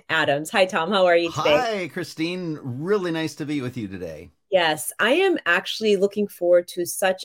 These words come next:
Speaker 1: a great conversation because I, like, just reading your bio, knowing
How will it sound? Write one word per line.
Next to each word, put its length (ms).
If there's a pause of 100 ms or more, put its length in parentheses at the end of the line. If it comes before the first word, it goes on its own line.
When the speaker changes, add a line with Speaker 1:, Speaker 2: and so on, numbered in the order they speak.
Speaker 1:
a 60
great 280
conversation 760
because 360 (160)
I, 480 (280)
like, 320
just 180
reading 260
your 120
bio, 480
knowing 520